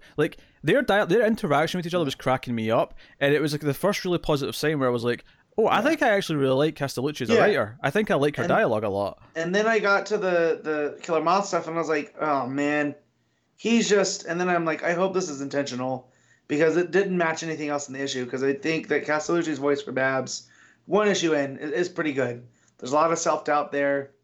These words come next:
Speaker 1: Yeah.
Speaker 2: Coming off of, coming off of where we left her in the last issue, you know, um, ha-, having to rebuild.
Speaker 1: Uh,
Speaker 2: So
Speaker 1: e-, everything with the trio and, like, you know, like,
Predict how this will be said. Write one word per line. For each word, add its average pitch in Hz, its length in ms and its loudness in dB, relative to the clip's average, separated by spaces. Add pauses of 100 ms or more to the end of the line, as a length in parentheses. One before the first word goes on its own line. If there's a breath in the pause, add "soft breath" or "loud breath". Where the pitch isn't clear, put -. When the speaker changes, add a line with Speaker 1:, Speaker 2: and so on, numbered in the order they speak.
(360)
Speaker 1:
Yeah. 214 240 0
Speaker 2:
Coming 160 220 -4
off 160 240 -8
of, 151 340 -6 (400 soft breath)
coming 226 260 0
off 196 160 0
of 196 80 0
where 180 220 6
we 170 140 0
left 160 280 -2
her 151 380 -2
in 147 100 -8
the 143 60 -4
last 147 280 -4
issue, 139 500 2 (600 soft breath)
you 135 120 -2
know, 127 300 -2 (240)
um, 123 540 -2 (760)
ha-, 151 240 2
having 160 280 -2
to 151 100 -4
rebuild. 143 580 -4 (300)
Speaker 1:
Uh, 151 200 -6
Speaker 2:
So 120 520 -6
Speaker 1:
e-, 98 40 2
everything 233 460 -2
with 220 100 2
the 185 60 2
trio 185 520 2
and, 147 260 -2
like, 143 260 -2
you 165 60 -4
know, 131 300 0 (500)
like, - 240 -4